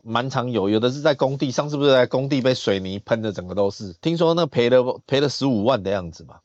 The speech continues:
盖满了水泥的马自达，然后好像有一个人是里面可能就是建设公司的还是什么，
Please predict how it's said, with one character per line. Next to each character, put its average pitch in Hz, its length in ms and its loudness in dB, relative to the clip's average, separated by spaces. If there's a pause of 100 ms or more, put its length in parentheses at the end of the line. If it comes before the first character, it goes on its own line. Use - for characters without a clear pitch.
盖 165 180 0
满 113 180 0
了 110 100 -2
水 104 240 0
泥 101 180 -4
的 110 140 -2
马 95 140 0
自 117 180 -6
达， 87 220 -2
然 104 100 -2
后 131 360 4
好 107 120 0
像 160 240 0
有 113 140 2
一 123 60 0
个 127 120 4
人 117 100 0
是 139 120 -4
里 107 160 -2
面 110 520 -4
可 101 120 -8
能 110 100 -6
就 143 80 -4
是 151 80 -4
建 151 180 0
设 135 200 0
公 117 240 -4
司 117 240 -8
的 104 100 -2
还 90 100 -4
是 107 140 -10
什 - 140 -12
么， 123 160 -20